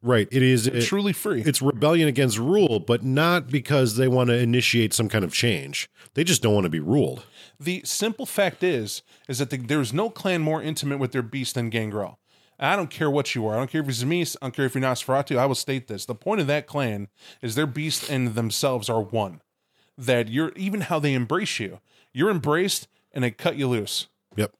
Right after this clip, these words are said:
Speaker 2: They don't tell you sunlight burns or fire
Speaker 1: No.
Speaker 2: hurts or steak will paralyze you. They're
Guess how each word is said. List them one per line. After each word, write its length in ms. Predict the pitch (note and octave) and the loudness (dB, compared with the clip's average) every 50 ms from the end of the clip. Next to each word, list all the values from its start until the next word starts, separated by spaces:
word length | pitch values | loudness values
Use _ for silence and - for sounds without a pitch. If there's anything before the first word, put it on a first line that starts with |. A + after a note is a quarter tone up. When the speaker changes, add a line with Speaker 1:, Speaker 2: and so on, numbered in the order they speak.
| _ - | _ -2
Speaker 2:
They 80 | - F#3+ | 0 0
don't 200 | A#3+ - - - - | 0 -2 -6 -8 -2
tell 180 | F#3+ G#3 A3 | 0 0 2
you 160 | F3+ C3+ B2+ | 2 0 0
sunlight 480 | A2+ - - C3+ B2 A#2+ A#2+ A#2+ A#2 G2+ | 0 0 0 0 0 0 0 -2 -2 -2
burns 400 | G#2 B2 B2 A#2+ A#2+ A#2+ A#2+ G#2+ | -2 0 0 2 0 0 -2 -2
or 60 | A2+ | -4
fire 340 | G#2 - C3 B2+ B2 A#2 A2+ | -4 0 0 0 2 2 2
Speaker 1:
No. 200 | G#2 A2+ A#2 G#2+ | 2 4 4 2
Speaker 2:
hurts 220 | A#2 A2+ - - - | 2 -2 -6 -6 -4
or 100 | B2 A2 | -4 -4
steak 320 | - - C3+ B2 A2 - | -2 -2 -2 -2 -2 -4
will 80 | A2+ A2 | -8 -6
paralyze 480 | - B2+ B2 A#2 A#2 A#2 A#2 A2+ G#2+ | -2 0 2 2 2 2 2 0 0
you. 120 | A2+ A#2+ A2 - - - D3+ - - | -2 -4 -6 -8 -12 -20 -20 -16 -14
They're 520 | B2 A#2 A#2+ B2+ C#3+ E3+ F#3 F#3+ F3+ - | -6 -2 0 2 2 4 2 2 0 -2